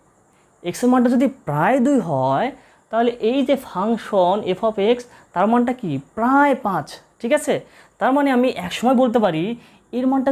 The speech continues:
যদি একদম দুই হয়, তার মানে এই মা-, এই ফাংশনের মানটা কত হবে? পাঁচ হবে, এটাই তো বোঝা যাচ্ছে, তাই না? তো এখানে ডট ডট, এটা মান যদি দুইয়ের কাছাকাছি হয়, তাহলে এটা আসলে পাঁচের কাছাকাছি চলে যাবে।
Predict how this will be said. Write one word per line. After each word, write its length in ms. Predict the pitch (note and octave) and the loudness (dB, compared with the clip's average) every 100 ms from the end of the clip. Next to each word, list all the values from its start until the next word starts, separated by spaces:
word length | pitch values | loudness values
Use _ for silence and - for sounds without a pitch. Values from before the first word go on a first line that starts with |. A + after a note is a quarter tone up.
| C4 | 2
যদি 160 | C4+ C#4 - - | 2 0 -4 -14
একদম 180 | D#3 A#3+ F#3+ C#3+ | -4 0 2 2
দুই 240 | D#3+ G3 C4+ C4 | 2 4 4 2
হয়, 500 | G3 E3 C#3 C3 D#3 C4+ - - - | -2 -2 0 2 2 -2 -4 -20 -4
তার 120 | G3+ A#3 | 2 4
মানে 160 | B3+ B3+ - F3+ | 2 0 0 2
এই 120 | G#3 C4 B3 | 4 4 2
মা-, 240 | A#3+ A3 F#3 | 2 2 0
এই 80 | G#3+ - | -2 -4
ফাংশনের 480 | F3+ F#3 - B3+ C#4 | -6 -6 -2 0 2
মানটা 240 | C4 B3 C4+ - - | 2 2 -2 -2 -4
কত 180 | - A3+ B3 | -2 0 2
হবে? 220 | B3+ C#4 D#4+ - _ _ _ _ _ _ - | 0 -2 -4 -10 _ _ _ _ _ _ -14
পাঁচ 220 | C#3 C3 - | -8 -8 -6
হবে, 200 | C#3+ D3 F3+ D3+ | -4 -2 -2 -2
এটাই 200 | D3 F3+ G3+ | 0 0 2
তো 40 | F#3 | 2
বোঝা 160 | D#3+ D#3 | 2 0
যাচ্ছে, 220 | C#3+ - C#3 | 0 -6 -8
তাই 100 | D#3 A3 | -2 0
না? 60 | B3+ D#3 - - _ _ - | 0 -4 -14 -20 _ _ -10
তো 40 | C3+ | -8
এখানে 220 | C3+ D#3+ A#3 A#3+ - | -4 -4 -4 -4 -4
ডট 140 | C#3 C3+ | -2 0
ডট, 120 | C#3+ C#3 D#3 | -2 -2 0
এটা 120 | F3 G3+ | 2 4
মান 80 | G#3+ | 4
যদি 100 | A#3 F3 | 4 2
দুইয়ের 240 | D3 C#3 B2+ | 2 2 0
কাছাকাছি 400 | C3 F3+ G3+ G#3+ A3+ | -4 -4 -4 -2 0
হয়, 360 | A#3 G#3 A#3 D#4 D#4+ | 2 2 2 0 -4
তাহলে 240 | E3 G3 G3+ | -6 -2 -2
এটা 140 | F#3 G#3 | 0 -2
আসলে 260 | G#3 A3+ A#3+ D#4 D#4+ - - _ _ | -4 -2 0 0 -4 -16 -20 _ _
পাঁচের 360 | F#3+ G3+ G3+ A3 G#3 | -2 0 2 2 2
কাছাকাছি 420 | G3 G#3+ G#3 G3 F3+ | 0 0 0 0 2
চলে 140 | F3 D3+ | 4 4
যাবে। 280 | C#3 B2+ | 2 2